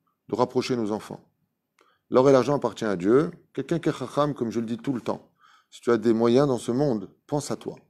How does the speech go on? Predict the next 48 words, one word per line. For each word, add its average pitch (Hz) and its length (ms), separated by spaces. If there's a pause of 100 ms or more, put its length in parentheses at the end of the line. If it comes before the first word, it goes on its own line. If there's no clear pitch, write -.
(380)
Prends 175 240
un 147 40
chélek 147 300
de 117 120
cet 117 220
argent, 120 480 (440)
fais-toi 156 340
discrètement, 131 540
voilà, 117 260
tu - 160
crées 117 140
un 110 100
Talmud 113 320
Torah, 110 400
tu - 140
crées, 107 360 (840)
tarchov 180 360
à 156 40
la 127 80
tzmecha, 113 340
parce 104 140
que 143 100
ne 131 140
compte 139 240
pas 170 100
sur 147 160
tes 123 180
enfants. 117 320 (600)
Parce 117 120
que 143 120
même 180 140
si 165 120
tes 147 200
enfants, 139 200
ils 120 160
t'aiment, 135 180
ils 107 80
pensent 151 220
à 120 80
toi, 151 340 (400)
leurs 156 240
femmes, 190 280
elles 147 80
n'ont 139 80
pas 165 160
les 165 80
mêmes 147 180
sentiments, 123 580